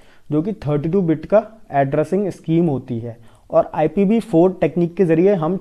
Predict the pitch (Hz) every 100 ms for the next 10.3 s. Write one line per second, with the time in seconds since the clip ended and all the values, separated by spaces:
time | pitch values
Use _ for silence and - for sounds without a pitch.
0 | - 156 156 170 165 185 147 135 147 185
1 | - 139 135 147 165 135 143 151 - 196
2 | - 156 170 175 139 147 160 180 - 135
3 | 135 147 196 214 - - - - - 180
4 | 160 123 147 147 175 - 139 131 139 -
5 | 156 170 208 - - - - 147 143 143
6 | 156 156 135 151 147 156 147 143 139 135
7 | 143 156 151 139 143 139 160 208 - -
8 | - 127 139 147 151 170 147 147 143 131
9 | 139 143 190 190 - 147 - 127 123 127
10 | 113 120 113